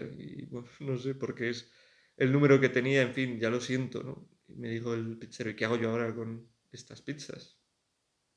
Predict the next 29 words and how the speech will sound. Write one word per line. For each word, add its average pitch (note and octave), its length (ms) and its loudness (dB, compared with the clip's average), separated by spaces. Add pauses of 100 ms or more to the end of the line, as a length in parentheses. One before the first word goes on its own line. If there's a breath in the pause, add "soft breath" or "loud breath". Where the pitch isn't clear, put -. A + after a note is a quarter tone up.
(220)
Me A2 240 -12
quedé A#2 160 -8
en A2+ 80 -6
silencio A#2+ 640 -8
y, - 160 -16 (1160)
pues A#2+ 140 -14
no A#2 100 -6
sé, A#2 220 -4
yo A#2 440 -8 (380)
si - 140 -10
hace A#2 100 -2
falta A#2+ 280 -2
las A2+ 180 -2
pago, A#2+ 420 0
y... A#2 400 -4 (100)
pero A2+ 300 -6
ahora A#2+ 160 -2
mismo B2 320 -4
no A#2+ 140 -4
puedo A#2+ 540 -4 (100)
hacer B2 220 -14
nada. B2 360 -6 (1040 soft breath)
Y - 40 -16
me G#2+ 80 -4
dijo, A2 100 -8
"Bueno, A2+ 340 -8
no A#2+ 180 -4
te - 60 -12
preocupes, - 640 -14